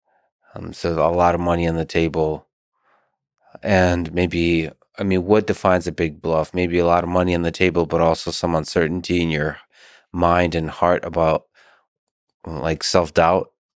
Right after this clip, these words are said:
Well, maybe I miscalculated what's going on here, what the bet said, all that kind of stuff.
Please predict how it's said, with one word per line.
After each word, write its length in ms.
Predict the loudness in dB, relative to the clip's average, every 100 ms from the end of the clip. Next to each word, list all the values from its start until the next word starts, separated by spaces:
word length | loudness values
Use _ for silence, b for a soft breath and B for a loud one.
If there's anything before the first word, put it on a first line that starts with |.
| -8
Well, 200 | -4 -4
maybe 340 | -2 0 2
I 200 | 2 0
miscalculated 1000 | -4 -6 -4 -4 -2 -2 -2 -2 0 -2
what's 180 | -2 -6
going 220 | -2 0 0
on 160 | 0
here, 220 | 0 0 0
what 160 | -2
the 60 | -2
bet 220 | 0 0
said, 400 | -2 0 0 0 _ B B B
all 120 | 0
that 140 | 2 2
kind 140 | 0
of 40 | 0
stuff. 280 | 0 -2